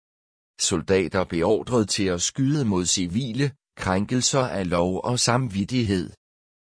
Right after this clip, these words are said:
I en afslørende artikel offentliggjort af Haaretz den syvogtyvende juni to tusind og femogtyve vidnede flere israelske soldater om,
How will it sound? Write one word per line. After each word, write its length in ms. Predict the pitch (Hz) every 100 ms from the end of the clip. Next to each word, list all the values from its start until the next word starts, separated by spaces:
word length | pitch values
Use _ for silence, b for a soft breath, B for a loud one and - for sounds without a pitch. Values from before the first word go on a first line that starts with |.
| _ -
I 80 | 151
en 160 | 156 -
afslørende 800 | 90 90 92 - 139 117 107 98
artikel 600 | 90 95 - 120 135 127
offentliggjort 760 | 95 90 101 95 95 104 80 90 -
af 120 | 90
Haaretz 720 | 104 107 90 90 85 - -
den 260 | - 156 131
syvogtyvende 840 | - - 151 110 123 - 92 92 87
juni 460 | 80 120 113 117
to 320 | - - 78
tusind 520 | 67 - 117 95 113 110
og 240 | - 82
femogtyve 880 | - 110 87 113 - - 117 131 135
vidnede 480 | 101 95 107 120 123
flere 500 | - 147 156 165 156
israelske 840 | 127 - 135 - 98 85 - 107
soldater 640 | - 127 117 131 120 120
om, 360 | 131 - 120 95